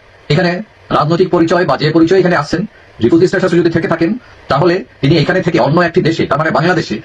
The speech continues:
রাজনৈতিক অস্তিত্বশীলতা তৈরি করছেন বিভিন্ন ভুয়া তথ্য ভিডিও বানিয়ে, এবং এর জন্য তারা তার যে থাকার অনুমতি বাতিলের আবেদন করেছেন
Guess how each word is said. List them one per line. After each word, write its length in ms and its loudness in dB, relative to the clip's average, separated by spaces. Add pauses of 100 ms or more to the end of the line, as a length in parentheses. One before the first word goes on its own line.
রাজনৈতিক 440 2
অস্তিত্বশীলতা 640 0
তৈরি 180 2
করছেন 240 0
বিভিন্ন 240 2
ভুয়া 200 2
তথ্য 360 0 (180)
ভিডিও 240 4
বানিয়ে, 280 0 (320)
এবং 260 0 (220)
এর 160 0
জন্য 240 -2 (240)
তারা 260 -2 (500)
তার 180 0
যে 60 -2
থাকার 240 -2
অনুমতি 260 0
বাতিলের 280 2
আবেদন 220 -4
করেছেন 320 -10